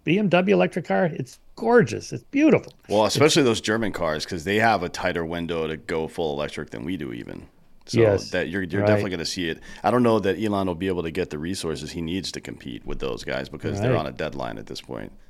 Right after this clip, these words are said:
Speaker 1: Right. <laughs> Yeah,
Speaker 2: Um,
Speaker 1: exactly.
Speaker 2: so we'll see. Well, look, this has been a very interesting conversation.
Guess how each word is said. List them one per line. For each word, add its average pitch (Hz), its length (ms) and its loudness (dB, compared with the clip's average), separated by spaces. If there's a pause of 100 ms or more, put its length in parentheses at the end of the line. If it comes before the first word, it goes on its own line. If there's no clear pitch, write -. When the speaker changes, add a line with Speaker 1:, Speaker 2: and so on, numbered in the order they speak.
(160)
Speaker 1:
Right. 101 720 2
<laughs> - 60 -14
Yeah, 123 120 0 (120)
Speaker 2:
Um, - 140 4
Speaker 1:
exactly. 104 600 -2
Speaker 2:
so 92 140 -6
we'll 92 140 -2
see. 87 340 -2 (220)
Well, 98 120 2
look, 120 200 4
this 123 160 0
has 123 60 -2
been 107 180 2
a - 20 -2
very 92 300 -2
interesting 85 300 -6
conversation. 82 840 -4